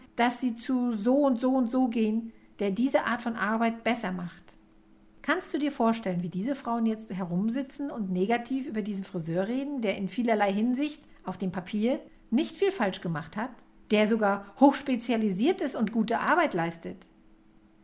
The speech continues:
Niemand bestreitet, dass diese Person gute Arbeit leistet oder nicht. Aber es ist interessant zu sehen, dass die Wahrnehmung durch die Augen einer Kundin die ist, wenn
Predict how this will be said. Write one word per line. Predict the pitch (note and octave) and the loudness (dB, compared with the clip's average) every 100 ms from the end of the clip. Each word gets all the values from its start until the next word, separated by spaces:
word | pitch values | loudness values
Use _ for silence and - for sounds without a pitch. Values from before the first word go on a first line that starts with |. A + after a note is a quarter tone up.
| - | -4
Niemand | F#3+ G3 G3+ A3 A#3+ | 2 4 4 4 2
bestreitet, | C4+ - C4 F4 D#4+ | 0 0 0 2 0
dass | B3 | -4
diese | A3+ G#3+ G#3 | -2 -2 -2
Person | G#3 F#3+ F#3+ F#3 | -2 0 0 -2
gute | F#3 - | -4 -2
Arbeit | F3 F#3 F3+ | -2 -2 -2
leistet | E3+ F3+ F#3+ - | -2 -4 -8 -4
oder | G#3 F#3+ F3+ | 0 2 2
nicht. | F#3+ F#3 - - | 0 -4 -6 -2
Aber | A3 | 0
es | A#3 A3+ | 0 -2
ist | A3+ - | -8 -8
interessant | A3+ G#3+ - A3+ | -6 -6 -2 -4
zu | A3+ | -2
sehen, | G#3 G#3+ A3 | -2 0 0
dass | G#3+ G#3 | 0 -4
die | F#3+ F3 | -4 0
Wahrnehmung | G3 E4+ F4 A3+ G3 F#3 | 2 2 4 2 2 0
durch | G#3 - | -2 -4
die | - | -4
Augen | G3+ G3+ G3 | 0 0 -2
einer | G3 F#3 | -4 -4
Kundin | F#3 - F#4 F4 A3+ F3+ | -4 0 2 2 2 2
die | G#3 A#3 | 0 0
ist, | C#4 - - - - _ _ - - _ | -2 -4 -14 -20 -20 _ _ -20 -20 _
wenn | G3 | -6